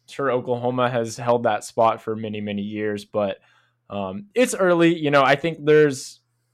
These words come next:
a lot of unproven things about the teams in the bottom five of this ranking. Like, if you look at the, the top five, they all either have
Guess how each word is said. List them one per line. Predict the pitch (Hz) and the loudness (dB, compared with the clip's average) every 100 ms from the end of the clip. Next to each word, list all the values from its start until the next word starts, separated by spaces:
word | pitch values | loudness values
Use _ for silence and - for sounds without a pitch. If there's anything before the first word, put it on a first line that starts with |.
| _ _ _ _ | _ _ _ _
a | 170 | 0
lot | 160 156 | 4 6
of | 143 | 4
unproven | 139 143 - 147 147 131 | 0 -4 -2 -2 0 -2
things | 123 120 131 | 0 0 -2
about | 120 117 117 120 | 0 2 2 -2
the | 113 | -14
teams | - 123 123 120 | -8 -6 -6 -6
in | 117 | -6
the | 113 | -8
bottom | 101 - 127 117 120 117 | -10 0 4 4 2 -2
five | 110 - 104 104 123 131 - | -6 0 2 2 0 -2 -8
of | - 113 | -6 -6
this | 117 117 _ _ | -6 -8 _ _
ranking. | 120 113 113 143 143 139 | -6 -4 -4 -6 -10 -10
Like, | - 110 95 _ _ _ - | -4 -4 -4 _ _ _ -8
if | |
you | 131 139 | -2 0
look | 139 | 2
at | 131 | 2
the, | 127 127 | 2 2
the | 120 | 2
top | 117 131 127 | 0 0 2
five, | 131 123 120 | 2 4 2
they | 113 117 | 2 2
all | 117 117 113 117 | 4 4 4 0
either | 135 117 | -2 0
have | 120 113 104 | 2 2 0